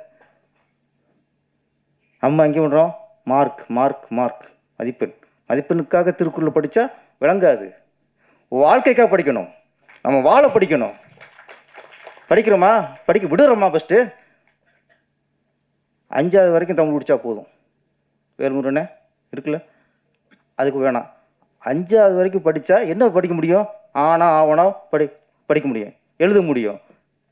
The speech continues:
காக்கா வடை சுட்ட கதை தெரியும், இதானே தெரியும். நாலு மாடு ஒற்றுமையா இருக்குன்னு தெரியும். இலக்கியம் எப்படி தெரியும்? நாளைக்கு திருவள்ளுவர் பத்தி எப்படி தெரியும்? கம்பரை பத்தி எப்படி தெரியும்? கண்ணகியை பத்தி எப்படி தெரியும்?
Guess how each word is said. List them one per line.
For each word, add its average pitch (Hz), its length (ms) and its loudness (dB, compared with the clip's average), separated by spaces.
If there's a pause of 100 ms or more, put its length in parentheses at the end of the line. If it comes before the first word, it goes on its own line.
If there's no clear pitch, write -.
(240)
காக்கா 185 240 2
வடை 165 160 2
சுட்ட 170 120 -4
கதை 147 220 0
தெரியும், 120 320 -2 (560)
இதானே 170 200 0
தெரியும். 165 340 -2 (460)
நாலு 156 180 2
மாடு 165 220 2
ஒற்றுமையா 180 240 0
இருக்குன்னு 147 260 -2
தெரியும். 113 240 -6 (500)
இலக்கியம் 262 380 2
எப்படி 220 180 0
தெரியும்? 175 280 2
நாளைக்கு 104 280 -4 (1500)
திருவள்ளுவர் 269 320 4
பத்தி 226 140 2
எப்படி 202 180 0
தெரியும்? 131 320 0 (1160)
கம்பரை 247 300 4
பத்தி 262 160 0
எப்படி 226 140 0
தெரியும்? 151 400 2 (1300)
கண்ணகியை 277 340 4
பத்தி 240 160 0
எப்படி 202 160 -2
தெரியும்? 147 380 0